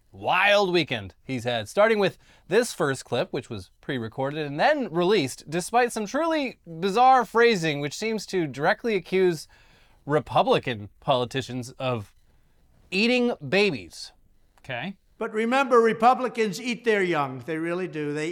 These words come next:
Speaker 3: eat their young. Terrible statement, but it's true.
Speaker 1: I mean, he said it's true.
Speaker 2: Yeah.
Speaker 1: Yeah, if anyone would know, it'd be him. So
Speaker 2: That's true. Yeah, he has the inside track on all this.
Speaker 1: if, if you take everything else this guy says at face value, you,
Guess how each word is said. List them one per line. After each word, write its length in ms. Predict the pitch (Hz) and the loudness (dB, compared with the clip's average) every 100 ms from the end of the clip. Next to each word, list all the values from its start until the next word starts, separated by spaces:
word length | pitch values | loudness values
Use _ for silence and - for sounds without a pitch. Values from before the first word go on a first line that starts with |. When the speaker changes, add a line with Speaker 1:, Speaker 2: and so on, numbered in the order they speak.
| 170 | -4
Speaker 3:
eat 260 | 226 226 | -6 -4
their 140 | 220 202 | -2 0
young. 260 | 185 165 | 0 -2
Terrible 460 | 143 240 247 233 226 | -2 0 2 0 -2
statement, 540 | - 220 214 214 202 | -2 -2 -2 -4 -8
but 160 | 190 180 | -6 -6
it's 180 | 214 - | -6 -10
true. 320 | - 160 156 - _ _ _ _ - | -10 -10 -10 -14 _ _ _ _ -4
Speaker 1:
I 100 | - | 0
mean, 400 | 196 196 185 165 - | 4 4 2 -4 -6
he 120 | 156 | -6
said 200 | 147 175 | 0 -2
it's 160 | 160 - | -2 -8
true. 260 | - 151 135 | -8 -8 -4
Speaker 2:
Yeah. 300 | 151 262 269 _ _ _ _ | 0 0 0 _ _ _ _
Speaker 1:
Yeah, 200 | - 104 | -18 -14
if 200 | 113 113 | -14 -10
anyone 320 | 113 131 139 139 | -8 -8 -6 -8
would 100 | 135 | -6
know, 160 | 160 | -4
it'd 120 | 147 | -6
be 80 | 120 | -8
him. 260 | 131 147 131 | -10 -12 -18
So 340 | - - 120 120 | -12 -6 -4 -4
Speaker 2:
That's 160 | 117 | -8
true. 280 | - 185 175 | -8 -6 -4
Yeah, 140 | 147 147 | -4 -4
he 80 | 165 | -4
has 100 | 160 | -4
the 120 | 170 | -4
inside 360 | 175 190 175 | -2 -2 -2
track 340 | 151 185 180 - | 0 0 0 -2
on 100 | 139 | -8
all 140 | 123 | -8
this. 320 | 117 117 - _ _ | -8 -12 -14 _ _
Speaker 1:
if, 180 | 113 123 | -10 -10
if 160 | 131 127 | -8 -6
you 120 | 123 | -6
take 320 | 143 139 143 | -2 -2 0
everything 400 | 151 160 156 151 | 0 2 0 0
else 220 | 156 165 | 0 0
this 160 | 165 139 | -4 -2
guy 160 | 143 | 0
says 260 | 139 156 139 | 0 -2 -2
at 100 | 135 | -4
face 260 | 139 139 127 | -6 -6 -2
value, 520 | 135 143 156 165 151 | 0 0 -2 -4 -6
you, 300 | 135 135 123 | -6 -6 -6